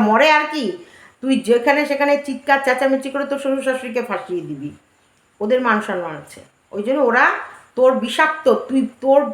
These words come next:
তুই বিষাক্ত থেকে ওরা সাবধান। মানে, বাবা, তুই গেলে যা, তুই থাকলে থাক, তুই উলঙ্গ নাচ নে নাচ, তুই তোর ঘরের মধ্যে চিৎকার কর, তুই যা মন চাই কর। আমরা তোকে কিছু বলতে আসছি না বাবা, এই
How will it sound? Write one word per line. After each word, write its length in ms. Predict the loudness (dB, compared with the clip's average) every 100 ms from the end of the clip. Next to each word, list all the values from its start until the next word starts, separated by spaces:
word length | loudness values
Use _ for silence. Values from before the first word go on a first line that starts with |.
| -8
তুই 160 | 2 4 4
বিষাক্ত 360 | 2 0 0 -2 -10
থেকে 140 | -6 2
ওরা 120 | 4 2 0
সাবধান। 380 | -4 -4 -8 -8 -14 -20 -2
মানে, 140 | 2 4
বাবা, 160 | 4 4 2
তুই 100 | 0 2
গেলে 240 | 2 4 0 2
যা, 120 | 4 4 2 -4 -4
তুই 120 | -2 -2 0
থাকলে 320 | 0 2 0 2
থাক, 220 | 4 4 4 -2 -8 4
তুই 160 | 6
উলঙ্গ 360 | 8 8 6 6
নাচ 280 | 4 2 0
নে 120 | -2
নাচ, 440 | 2 2 0 -2
তুই 140 | -2 0
তোর 180 | 0
ঘরের 340 | 2 4 4 4
মধ্যে 180 | 0 -4 -8
চিৎকার 400 | -12 0 2 4
কর, 220 | 4 4 2
তুই 100 | -4
যা 240 | 0 2 2
মন 240 | 0 -2
চাই 200 | -2 -2
কর। 200 | -2 -6 -8 -16 -20 _
আমরা 300 | -2 0 0
তোকে 220 | -2 -4
কিছু 220 | -8 -10 -6
বলতে 340 | -4 -4 -4
আসছি 240 | -4 -6
না 80 | -8
বাবা, 260 | -4 2
এই 60 | 2